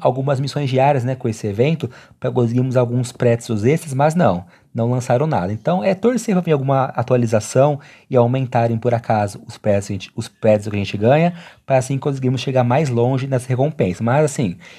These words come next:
eu acho bem improvável. Essas cartinhas aqui eu acho que vão ficar bem baratas, então eu acho que eu vou usar quase todas elas de X P pro time mesmo. Até porque não é possível leiloar elas, né? É, tem essa. Eu, eu vi isso aí agora só.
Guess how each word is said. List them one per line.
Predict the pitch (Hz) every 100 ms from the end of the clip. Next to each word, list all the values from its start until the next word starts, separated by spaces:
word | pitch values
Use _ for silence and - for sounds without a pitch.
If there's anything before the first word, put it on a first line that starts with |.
| -
eu | 123
acho | 117 117
bem | 120 120 123
improvável. | 123 143 135 90 82 85 104 _ _ _ -
Essas | 117 120 127
cartinhas | 151 147 151 135
aqui | 135 -
eu |
acho | 131
que | 131
vão |
ficar | 127 123
bem | 113 151
baratas, | 135 123 156 135
então | 123 139 135 135 -
eu | 127
acho | 139 -
que |
eu | 151
vou | 135
usar | 127 127
quase | 123 131 156
todas | 151 127
elas | 113 120 131 - - -
de | 123 123
X | 139
P | - 131
pro | 131
time | - 147
mesmo. | 156 104 92 101 - _ _ _ _ -
Até | 123 139
porque | 135 151 - 147 - -
não | 139
é | 135
possível | 135 127
leiloar | 127 127 147 123
elas, | 101 95
né? | 120 120 -
É, | 113 104
tem | - 120
essa. | 104 92 - _ _ _ _ _ -
Eu, | 117 117
eu | 110
vi | 104 107
isso | -
aí | 117
agora | 131 110 98
só. | 98 101 98